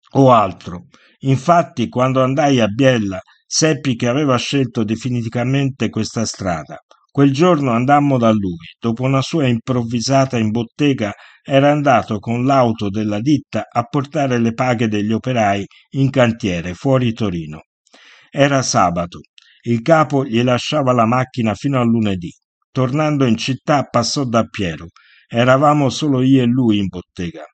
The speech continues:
"Andiamo su, venite a casa mia, ho qualcosa da mostrarvi." Abitava in via San Donato, una casa come via Cuneo,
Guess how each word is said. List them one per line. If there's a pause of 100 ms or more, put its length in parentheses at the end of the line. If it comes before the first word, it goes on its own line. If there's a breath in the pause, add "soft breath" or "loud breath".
(440 soft breath)
"Andiamo
su,
venite
a
casa
mia, (140)
ho
qualcosa
da
mostrarvi." (640 soft breath)
Abitava
in
via
San
Donato, (340 soft breath)
una
casa
come
via
Cuneo,